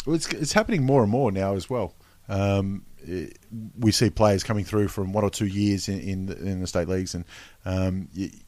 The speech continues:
you're not dead, um, when you're, um, uh,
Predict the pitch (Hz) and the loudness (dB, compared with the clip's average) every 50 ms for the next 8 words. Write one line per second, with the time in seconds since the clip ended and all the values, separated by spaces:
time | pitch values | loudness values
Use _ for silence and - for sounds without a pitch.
0 | - - - - - 120 113 117 139 143 - - - - - 131 120 98 82 90 | -20 -20 -20 -12 0 0 2 4 4 2 2 0 -8 0 6 6 6 6 4 0
1 | - - - - - _ _ _ - 104 101 101 104 101 98 98 101 104 101 101 | -12 -20 -20 -20 -20 _ _ _ -4 2 4 4 6 4 4 4 2 2 2 4
2 | 101 101 98 95 98 95 95 92 90 90 87 - - - - - - - - - | 2 4 4 4 4 2 2 0 -2 -4 -8 -10 -14 -20 -20 -20 -20 -20 -20 -20
3 | - - - 85 90 90 87 90 90 87 85 85 | -20 -20 -10 -6 -2 -2 0 0 0 0 -2 -4